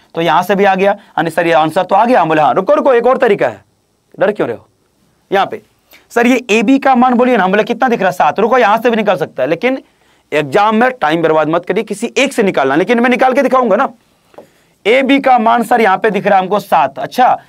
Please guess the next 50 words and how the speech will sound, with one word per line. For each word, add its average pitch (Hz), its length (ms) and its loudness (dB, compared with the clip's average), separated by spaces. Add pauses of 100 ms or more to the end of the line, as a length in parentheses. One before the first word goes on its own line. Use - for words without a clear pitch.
(180)
तो 208 160 -2
ए 220 120 4
का 240 180 0
मान 233 200 0
पहले 196 340 0
से 226 140 0
जो 202 140 0
निकला 208 260 0
हुआ 196 120 2
उसको 185 180 -2
प्लग 208 260 0
इन 226 100 -2
करो 202 200 2
ना 190 100 0
भाई, 214 360 0 (380)
क्यों 262 100 2
नहीं 262 100 0
कर 185 140 0
रहे 123 120 0
हो? 104 120 -6 (520)
"हाँ 247 140 2
सर, 262 140 0
कर 254 180 0
देंगे, 220 220 2
यहाँ 185 120 2
पे 196 120 -2
तीन 208 260 -4
रख 185 100 2
देंगे।" 147 240 -2
बोलो, 139 320 -2 (400)
तो 214 60 0
तीन 220 280 -2
प्लस 220 260 0
बी 214 140 -4
सात, 220 380 -2 (120)
तो 196 100 0
यहाँ 185 140 2
पे 208 100 0
देखो 185 180 2
सात 190 340 -2
में 196 120 -4
से 202 120 -4
तीन 196 260 -6
गया, 185 140 0
बी 180 140 -6
बराबर 175 260 2
कितना 185 240 -4
हो 160 60 0
गया? 143 100 -2
चार। 110 340 -2